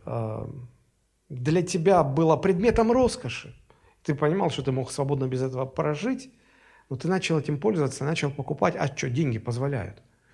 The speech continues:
Это, этот предмет роскоши теперь превратился у вас, благодаря эффекту привыкания, в предмет первой необходимости.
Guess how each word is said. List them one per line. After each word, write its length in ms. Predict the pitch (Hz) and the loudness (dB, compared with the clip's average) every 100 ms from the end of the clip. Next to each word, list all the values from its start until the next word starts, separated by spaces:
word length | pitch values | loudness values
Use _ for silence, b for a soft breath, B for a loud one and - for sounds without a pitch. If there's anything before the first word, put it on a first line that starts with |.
| B B B B B - | B B B B B -4
Это, 560 | 156 143 143 127 - - | -2 0 0 0 -2 -6
этот 320 | 131 131 - | -6 -6 -4
предмет 380 | 143 131 147 143 | 0 4 4 4
роскоши 460 | 214 220 - - 113 | 2 0 -2 -4 -6
теперь 340 | - 160 160 | -4 -2 -2
превратился 960 | - 135 127 127 120 214 233 - 226 - - - - | 0 0 2 0 -2 -2 -2 -4 -8 -10 -18 -16 -8
у 60 | |
вас, 320 | 113 98 - - | -4 -4 -4 -4
благодаря 580 | 120 123 131 127 120 | 0 2 2 2 2
эффекту 320 | 113 127 120 117 | 0 -2 -6 -4
привыкания, 600 | 123 123 180 190 123 B B B | -2 -2 0 -2 -2 B B B
в 40 | - | -4
предмет 480 | 135 131 156 165 | -2 2 0 -2
первой 320 | - 135 131 131 | -2 0 0 0
необходимости. 840 | 131 127 - 127 113 107 - - | -2 -6 -6 -4 -4 -6 -12 -18